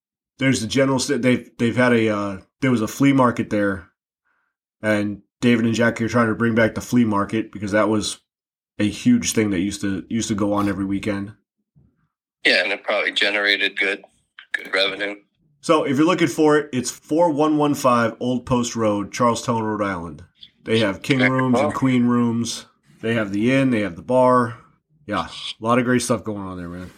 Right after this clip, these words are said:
Speaker 2: You know, it kinda, not to get off topic here, but when I was a kid, I washed dishes at a restaurant called Giorgio's Steakhouse in Dighton.
Speaker 1: Yep.
Speaker 2: And everybody used to say, you know, that this is the oldest building in the,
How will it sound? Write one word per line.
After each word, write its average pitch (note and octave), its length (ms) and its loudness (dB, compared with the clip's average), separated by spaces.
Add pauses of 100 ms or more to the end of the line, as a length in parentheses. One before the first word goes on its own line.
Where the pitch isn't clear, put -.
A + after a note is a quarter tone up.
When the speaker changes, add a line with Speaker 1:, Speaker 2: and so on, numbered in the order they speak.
(200)
Speaker 2:
You C#3 100 0
know, C#3+ 420 -2
it - 140 0
kinda, - 1160 -2
not C3+ 180 0
to B2 100 -6
get A#2+ 140 2
off G#2+ 180 -4
topic C#3 380 0
here, A2+ 220 0
but A2 140 -8
when A#2+ 120 -2
I C3 140 0
was D#3 160 -6
a - 80 -8
kid, D#3+ 480 0 (100)
I A2+ 120 2
washed - 500 -4
dishes A2+ 480 -2
at A2 200 0
a G#2+ 60 -2
restaurant A2+ 640 -4
called G#2 280 -4
Giorgio's A2+ 580 0
Steakhouse G2+ 800 -2
in G#2 100 -14
Dighton. G#2+ 500 -2 (220)
Speaker 1:
Yep. A#2+ 260 -4 (1120)
Speaker 2:
And B2+ 120 0
everybody D3 420 0
used C#3+ 240 2
to - 80 -2
say, B2+ 320 0
you A#2 160 -4
know, A#2+ 320 -2
that A2 140 0
this A#2 220 -6
is A2 120 -10
the A2 200 -2
oldest A2 460 -6
building A2 380 -2
in G2 100 -6
the, G2 160 -6